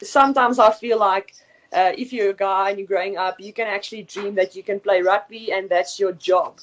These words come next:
But with us, you kinda, you kinda have to plan your career around playing, and I think that would be one of the nicest things if girls in school can actually think, "Okay, I wanna play netball as a career," and then from them,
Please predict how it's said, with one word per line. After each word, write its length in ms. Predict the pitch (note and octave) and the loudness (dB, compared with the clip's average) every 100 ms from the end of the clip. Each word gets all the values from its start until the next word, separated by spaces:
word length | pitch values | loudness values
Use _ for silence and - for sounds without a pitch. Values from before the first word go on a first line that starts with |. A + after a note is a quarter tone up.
| - _ _ - | -20 _ _ -2
But 160 | G3+ | 0
with 140 | B3+ C4 | 0 0
us, 340 | A#3+ A#3 A#3 | 2 2 -2
you 60 | A3+ | -4
kinda, 360 | A#3+ B3+ C4+ - _ - | -2 -2 -4 -8 _ -20
you 140 | G#3+ | -14
kinda 300 | - A#3+ C4 | -2 -2 0
have 140 | A#3+ A#3 | -4 -6
to 80 | |
plan 380 | A#3 G#3+ G#3+ G#3+ | -4 2 2 2
your 160 | G3+ F#3+ | -2 -2
career 440 | - G3+ F#3+ F#3+ F#3 F#3 | -2 -2 0 0 2 0
around 380 | F3 F3 G3 - | 2 0 -2 -2
playing, 500 | F#3+ F#3 G#3+ B3+ A#3+ - - | 0 0 -2 -12 -14 -14 -4
and 320 | G3 G3 G3+ _ - _ _ _ _ - _ - | -2 -2 -6 _ -20 _ _ _ _ -20 _ 2
I 80 | A3+ | 2
think 280 | - C4+ C4 | 2 0 4
that 180 | G3+ G3+ | 4 4
would 160 | A#3+ | -4
be 120 | G#3 | -8
one 220 | G#3 G3 G3+ | 0 0 0
of 120 | G#3 | -4
the 80 | G3+ | -4
nicest 500 | F#3+ F#3 G3 A#3 - | -2 -2 -4 -10 -8
things 400 | G3+ A3 G#3+ - | -8 -8 -10 -4
if 260 | G#3+ A3+ G3 - E3+ | 0 0 -2 -14 -2
girls 260 | - A3 B3 | 6 8 6
in 120 | A3 | 2
school 280 | - - A#3 | -4 -6 -6
can 160 | G#3 G3 | 0 2
actually 360 | D#3+ - G3 | 0 -2 -8
think, 340 | G3 F#3+ F#3 - | -6 -6 -6 -2
"Okay, 280 | G#3+ G3+ F3 - | -2 2 0 2
I 100 | A3+ | 0
wanna 200 | A#3 G3+ | 0 -2
play 240 | G#3 G3+ | -2 0
netball 560 | F#3+ G3+ _ C#3+ - - | -2 -6 _ -10 -8 -4
as 180 | F#3+ G3 | -4 -2
a 40 | |
career," 600 | A3+ A#3+ A3+ D#3+ D#3+ D3+ - - _ - | -6 -4 -4 -4 -8 -8 -10 -20 _ -2
and 180 | G3 G3 | -2 0
then 200 | F#3+ G#3 | 0 0
from 220 | - G#3 | 0 -2
them, 320 | F#3+ F#3+ G3 | 0 -2 -4